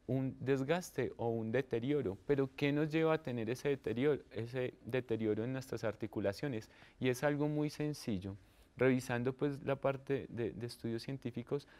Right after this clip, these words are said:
relacionan la baja ingesta de vitamina C con el aumento, la probabilidad de tener artrosis durante, eh, durante los últimos procesos de la vida, durante los últimos años. Y cuando nos comenzamos a dar cuenta, cuando comenzamos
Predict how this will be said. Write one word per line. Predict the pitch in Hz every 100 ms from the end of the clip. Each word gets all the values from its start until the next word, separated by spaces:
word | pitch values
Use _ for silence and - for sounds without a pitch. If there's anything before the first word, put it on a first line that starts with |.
| -
relacionan | 120 127 120 123 - 127 123 147 151
la |
baja | 123 117 123 147
ingesta | 151 - 139 - 135
de | 117
vitamina | 113 - 107 110 107 120
C | - 131 139 - - -
con | 127 123
el | 117
aumento, | 113 113 113 123 151 131
la | 117
probabilidad | - 110 107 104 113 147
de | 120
tener | 120 113 104 98
artrosis | 107 120 - 131 131 127 123
durante, | 110 107 104 - 104 101 - -
eh, | 107 107 90 - -
durante | 113 113 107 107
los | 107 104
últimos | 107 - 131 135
procesos | - 104 98 123 120
de | 127
la | 107
vida, | 110 175 143
durante | 120 113
los | 107 104
últimos | 107 101 127 117 -
años. | 139 107 - - - -
Y | 131 127
cuando | 139 131 123
nos | 123 - - _ - -
comenzamos | - 117 113 117 151 165 160
a | 151
dar | 139 139
cuenta, | 147 131 131
cuando | - 110 104
comenzamos | - 110 107 - 131 147